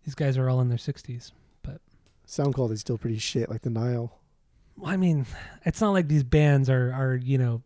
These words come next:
Speaker 1: super high quality bands anyway.
Speaker 2: But, like, even in, like, California though, like the Glass House, at least they invested in some, like, nicer speakers and some nicer, like, s-, a nicer
Speaker 1: Yeah.
Speaker 2: soundboard and everything. The Nile was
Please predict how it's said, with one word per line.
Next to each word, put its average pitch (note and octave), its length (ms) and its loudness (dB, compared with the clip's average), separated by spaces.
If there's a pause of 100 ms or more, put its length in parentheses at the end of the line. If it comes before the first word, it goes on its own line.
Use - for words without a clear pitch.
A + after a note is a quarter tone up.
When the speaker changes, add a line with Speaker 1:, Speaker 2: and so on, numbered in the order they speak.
Speaker 1:
super D3+ 340 -2
high B2+ 140 -2
quality A#2+ 380 -2
bands A#2 320 -2
anyway. E3 500 -4 (260)
Speaker 2:
But, D#4+ 100 0
like, C4+ 200 4
even D4+ 200 4
in, C4 80 0
like, G3 200 4
California C#3 600 4
though, A#2 140 -2
like C#3+ 220 0
the E3 80 0
Glass C#3 360 0
House, A2 240 -4
at C#3 60 -2
least G3 160 4
they D#3+ 120 4
invested C#3 520 2
in C#3 180 -4
some, B2+ 220 0
like, B2 140 -2
nicer B2 480 0
speakers A2+ 600 -4
and A2 100 -6
some A#2+ 180 -6
nicer, A#2 340 -2
like, A2 160 -6
s-, - 80 -8
a - 100 -4
nicer C3 280 -2
Speaker 1:
Yeah. C#3+ 80 -2
Speaker 2:
soundboard A#2 500 0
and A#2+ 160 -8
everything. A2 420 -4
The A#2+ 100 -4
Nile D#3+ 240 2
was A2+ 120 -8